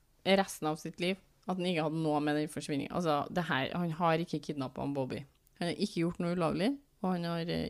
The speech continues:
ikke tatt noe unge fra noen. Dunbar-familien vokser, og i historien om Bobby sin, Bobby sin kidnapping, det ble det da en familiehistorie som ble fortalt i generasjoner. Helt opp til nittito år etter en Bobby forsvant.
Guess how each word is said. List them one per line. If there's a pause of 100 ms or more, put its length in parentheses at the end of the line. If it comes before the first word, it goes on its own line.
ikke
tatt
noe
unge
fra
noen. (460)
Dunbar-familien
vokser,
og
i
historien
om
Bobby
sin,
Bobby
sin
kidnapping,
det
ble
det
da
en
familiehistorie
som
ble
fortalt
i
generasjoner. (560)
Helt
opp
til
nittito
år
etter
en
Bobby
forsvant.